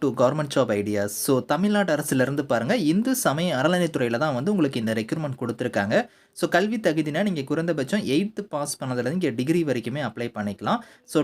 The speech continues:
டைப்பிஸ்ட் உட்பட வந்து உங்களுக்கு பல விதமான டைப்ல போஸ்டிங்ஸ் கொடுத்துருக்காங்க. எக்ஸாம் அந்த மாதிரி எதுவுமே கிடையாது. உங்களுக்கு ஷார்ட் லிஸ்ட் பண்றதே உங்களுக்கு நேர்காணல் மூலியமா தான் வந்து உங்களுக்கு வந்து இருக்க போகுது. So, சேலரின்னு பொறுத்த வரைக்கும் பதினஞ்சாயிரத்தி எழுநூறுல இருந்து ஐம்பதாயிரம் வரைக்கும் இருக்கும்.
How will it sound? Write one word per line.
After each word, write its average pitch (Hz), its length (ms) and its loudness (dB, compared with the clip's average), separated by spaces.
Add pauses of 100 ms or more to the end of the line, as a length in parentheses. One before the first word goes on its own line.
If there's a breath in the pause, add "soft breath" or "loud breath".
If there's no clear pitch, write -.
(100)
டைப்பிஸ்ட் 208 460 2
உட்பட 165 300 -2
வந்து 156 160 -2
உங்களுக்கு 139 240 0 (100)
பல 147 200 2
விதமான 151 360 -2
டைப்ல 135 320 0
போஸ்டிங்ஸ் 143 460 -2
கொடுத்துருக்காங்க. 120 560 0 (220)
எக்ஸாம் 190 400 4
அந்த 147 140 0
மாதிரி 151 180 2
எதுவுமே 139 200 -2 (100)
கிடையாது. 117 380 0
உங்களுக்கு 143 320 0
ஷார்ட் 151 280 2
லிஸ்ட் 180 200 -4
பண்றதே 139 320 0
உங்களுக்கு 139 360 0
நேர்காணல் 160 500 -2
மூலியமா 120 340 -2
தான் 131 100 0
வந்து 151 140 -2
உங்களுக்கு 123 260 -4
வந்து 127 140 0
இருக்க 117 200 -4 (100)
போகுது. 110 200 2 (440 soft breath)
So, 160 100 6 (140)
சேலரின்னு 190 500 2
பொறுத்த 160 240 2
வரைக்கும் 185 320 -2
பதினஞ்சாயிரத்தி 160 600 2 (180)
எழுநூறுல 139 400 0
இருந்து 175 260 0
ஐம்பதாயிரம் 143 460 0
வரைக்கும் 135 240 0
இருக்கும். 202 260 -2